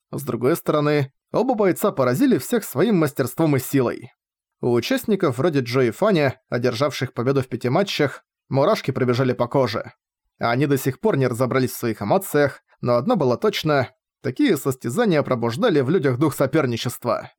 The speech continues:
Бой Ван Буэлэ и Чжао Ямэн оказался невероятно сильным катализатором этих эмоций. В сети довольно быстро появился список использованных ими стратегий и техник.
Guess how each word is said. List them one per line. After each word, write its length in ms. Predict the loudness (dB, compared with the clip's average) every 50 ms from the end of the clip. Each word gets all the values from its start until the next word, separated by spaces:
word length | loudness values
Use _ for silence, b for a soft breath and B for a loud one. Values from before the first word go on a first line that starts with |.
| _ _ _ _ _ _ _ _ -8
Бой 380 | -6 -2 0 2 2 2 4
Ван 280 | 4 2 2 2 2 2
Буэлэ 440 | 4 4 4 4 4 4 4 2 2
и 40 |
Чжао 320 | 0 0 0 2 2 4 4
Ямэн 360 | 2 2 2 2 2 2 0
оказался 500 | 0 -2 -2 0 0 0 0 0 -2 0
невероятно 520 | 0 2 2 4 4 4 2 2 0 -4
сильным 400 | -4 -2 0 0 2 2 2 2
катализатором 720 | 0 0 0 2 2 2 2 0 0 0 2 2 2 2
этих 240 | 2 2 0 2 2
эмоций. 640 | 2 4 4 2 2 -2 -4 -6 -6 -6 -8 -14 _ _ _ _ _ _ _ _ -14
В 60 | -12
сети 200 | -10 -8 -4 -2
довольно 440 | 0 2 2 4 4 4 4 2 0
быстро 340 | 0 -2 -4 -2 -2 -4 -2
появился 540 | 0 2 2 2 2 2 0 0 -2 -4 -4
список 400 | -2 -4 -4 -2 -2 -2 -2 -2
использованных 720 | -4 -2 0 0 0 2 2 2 2 2 2 0 0 0
ими 140 | 2 2 0
стратегий 520 | 0 -2 -4 -2 0 0 2 2 2 2
и 40 | 2
техник. 580 | 2 0 0 -2 -4 -10 -14 -16 -18 -18 -20